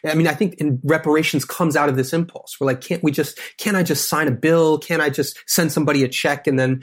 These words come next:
we'll be good? We'll move on," right? When life doesn't work like that.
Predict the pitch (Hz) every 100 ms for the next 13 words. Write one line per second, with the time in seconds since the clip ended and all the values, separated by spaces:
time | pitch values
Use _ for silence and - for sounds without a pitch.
0 | - - 127 131 151 147 151 139 131 131
1 | 139 127 135 139 135 131 127 127 - -
2 | - _ - 139 135 127 131 147 - -
3 | 147 147 147 165 180 220 220 127 262